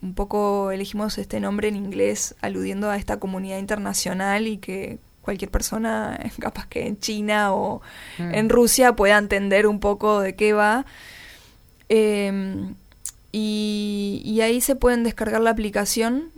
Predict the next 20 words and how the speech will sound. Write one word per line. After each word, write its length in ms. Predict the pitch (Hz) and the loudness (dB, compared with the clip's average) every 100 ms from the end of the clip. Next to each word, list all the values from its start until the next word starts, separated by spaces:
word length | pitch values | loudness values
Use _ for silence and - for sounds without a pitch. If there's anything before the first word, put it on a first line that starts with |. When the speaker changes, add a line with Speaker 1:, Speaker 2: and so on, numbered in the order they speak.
| 320 - | -16 -12
Speaker 1:
este, 840 | 185 180 - 208 190 185 190 - - | -10 -12 -10 -8 -6 -8 -8 -12 -12
que 160 | 196 | -10
por 220 | 185 202 208 | -4 0 2
ahora 240 | 214 233 | 2 0
está 160 | - 226 | -2 -2
disponible 540 | 202 - 196 196 202 | -2 -2 -2 -2 -4
solo 300 | - 185 196 | -4 -4 -2
para 320 | 196 190 196 | -4 -2 -2
Android. 460 | 202 214 226 254 277 - - - _ _ - - - | -2 -2 -2 -4 -6 -12 -20 -20 _ _ -20 -20 -18
Este, 1000 | - 180 180 - - 196 190 185 185 - - | -14 -12 -14 -16 -12 -10 -10 -10 -10 -14 -12
y 140 | 190 | -10
bueno, 220 | 185 196 190 | -6 -4 -4
y 40 | |
pueden 320 | 185 208 214 | -2 -2 -2
también 280 | 220 208 208 | -2 -4 -4
seguirnos 500 | 208 208 196 214 - | -4 -6 -4 -4 -6
en 100 | 196 | -6
las 180 | 190 190 | -8 -4
redes, 380 | 220 220 220 220 | 0 2 0 -4
tenemos 600 | 196 196 202 185 - | -6 -6 -6 -8 -12